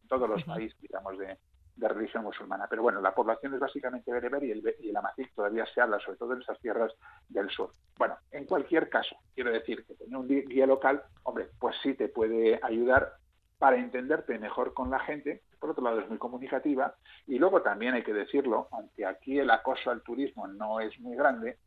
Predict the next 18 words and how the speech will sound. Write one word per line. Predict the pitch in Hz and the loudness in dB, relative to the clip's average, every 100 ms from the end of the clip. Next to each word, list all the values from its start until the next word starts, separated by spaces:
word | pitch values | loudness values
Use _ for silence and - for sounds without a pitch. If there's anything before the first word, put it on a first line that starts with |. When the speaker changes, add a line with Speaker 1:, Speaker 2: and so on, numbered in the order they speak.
| _ _ | _ _
Speaker 1:
sí | - 156 147 | -4 0 6
que | |
a | 135 | 6
veces | 120 - - - | 6 0 -4 -4
te | 113 | -6
sirve, | 127 123 143 | -4 -2 -2
pues, | - - | -4 -6
para | 117 104 | -2 0
ir | 110 127 | 2 0
espantando | - 117 113 120 127 | 0 0 0 0 0
mosquitos, | 104 - - - _ - | -4 -6 -12 -12 _ -14
¿no? | 139 - - | -12 -12 -10
Que | 107 | -10
te | 110 | -4
van | 107 120 | -2 -2
a | 127 | 0
ir | 127 | 0
acosando, | 110 113 107 - 127 113 113 | -2 -2 -4 -2 -2 -2 -8